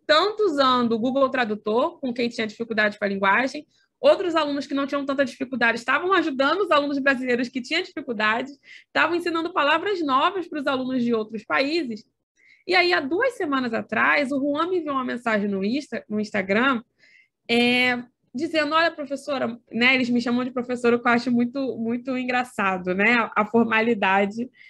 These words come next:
é, do, dos alunos, assim, mesmo nos clubes de ciências.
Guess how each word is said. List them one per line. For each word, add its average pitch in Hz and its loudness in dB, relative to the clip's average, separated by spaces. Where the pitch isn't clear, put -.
é, 226 4
do, 220 0
dos 233 -4
alunos, 240 -2
assim, 208 -4
mesmo 226 0
nos 262 -4
clubes 233 -4
de 240 -6
ciências. 208 -6